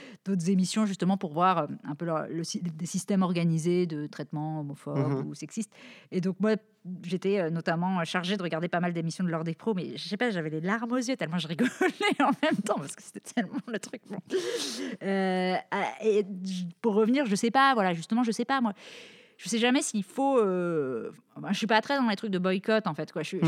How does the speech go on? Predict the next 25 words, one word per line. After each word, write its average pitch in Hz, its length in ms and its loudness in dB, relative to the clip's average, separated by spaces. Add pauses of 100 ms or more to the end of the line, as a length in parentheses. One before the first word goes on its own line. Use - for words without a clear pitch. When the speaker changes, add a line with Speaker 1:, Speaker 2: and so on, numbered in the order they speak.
(100)
Speaker 2:
Hmm. 143 80 2
Speaker 1:
en 185 120 0
revanche, 220 320 0
je, 180 40 -6
je 175 100 -6
suis 190 160 -6
beaucoup 190 240 -4
pour, 208 240 -2
euh, 175 140 2 (220)
trouver 226 200 2
des 214 160 4
alliés 226 200 4
à - 20 6
l'intérieur. 190 400 -4 (220)
Et, 185 180 0
euh, 170 140 2
je 156 100 6
Speaker 2:
Hmm. 147 40 4
Speaker 1:
pense 220 200 0
que 175 420 -4 (480)
de 180 140 -2
mobiliser, 214 800 6
euh, 190 180 4
des 180 140 2
personnes. 196 380 0